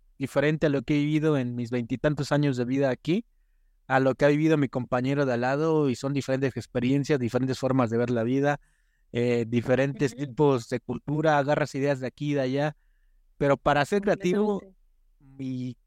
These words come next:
Speaker 1: desarrollar más eso, siento que tienes que, que siempre andar explorando, aprendiendo más, eso te hace, te amplía un panorama bastante grande.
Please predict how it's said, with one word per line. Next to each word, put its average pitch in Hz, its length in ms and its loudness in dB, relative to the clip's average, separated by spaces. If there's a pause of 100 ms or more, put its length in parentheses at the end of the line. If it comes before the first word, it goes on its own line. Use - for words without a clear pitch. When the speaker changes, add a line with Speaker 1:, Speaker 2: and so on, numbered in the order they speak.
Speaker 1:
desarrollar 139 560 2
más 165 180 4
eso, 185 140 -2
siento 180 280 0
que 147 160 2
tienes 151 380 -2
que, 123 420 -2 (1160)
que 147 120 0
siempre 185 280 4
andar 170 140 6
explorando, 147 500 2
aprendiendo 143 480 0
más, 147 220 0
eso 151 200 -4
te 139 160 0
hace, 143 480 0
te 131 80 0
amplía 151 240 2
un 175 60 0
panorama 151 460 2
bastante 139 440 -2
grande. 120 240 -6